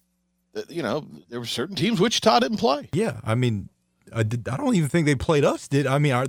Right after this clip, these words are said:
Speaker 2: our game
Speaker 1: No, they
Speaker 2: against
Speaker 1: didn't
Speaker 2: them
Speaker 1: play
Speaker 2: got
Speaker 1: the Pir-
Speaker 2: canceled, yeah.
Speaker 1: But you can't, but, th-, th-, you know, you can't th-, there was a, this is a longer cut. Let's play this here. This is the one, Oresko, when he talks specifically about Memphis. The beat reporter for the Memphis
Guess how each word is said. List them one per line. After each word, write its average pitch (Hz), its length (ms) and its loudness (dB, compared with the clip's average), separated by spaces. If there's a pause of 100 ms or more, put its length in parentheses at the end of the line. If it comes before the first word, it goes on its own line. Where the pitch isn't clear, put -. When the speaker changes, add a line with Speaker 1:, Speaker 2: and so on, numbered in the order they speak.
Speaker 2:
our 156 140 0
game 160 140 0
Speaker 1:
No, 165 180 6
they 175 100 6
Speaker 2:
against 175 40 6
Speaker 1:
didn't 202 100 8
Speaker 2:
them 127 80 4
Speaker 1:
play 214 160 8
Speaker 2:
got 196 80 4
Speaker 1:
the 143 80 4
Pir- 233 80 8
Speaker 2:
canceled, 110 300 -4
yeah. 151 240 0 (140)
Speaker 1:
But 202 200 4
you 208 100 2
can't, 240 500 2
but, 175 120 -10
th-, 185 140 -10
th-, 185 180 -8
you 208 120 -4
know, 196 60 0
you 175 160 -4
can't 220 440 -2 (1000)
th-, - 160 -6
there 202 160 6
was 180 180 6
a, 185 120 4 (160)
this 220 260 4
is 185 140 2
a 170 60 2
longer 147 440 0
cut. 127 260 0
Let's 160 160 0
play 208 240 4
this 147 220 -2
here. 117 160 -2
This 156 220 -2
is 170 80 -6
the 151 80 -2
one, 127 360 2
Oresko, 127 460 0
when 117 100 0
he 107 60 -4
talks 127 300 -2
specifically 117 540 -2
about 110 220 2
Memphis. 110 380 -2
The 135 80 -2
beat 156 300 2
reporter 139 440 0
for 120 140 -6
the 110 100 -2
Memphis 123 640 0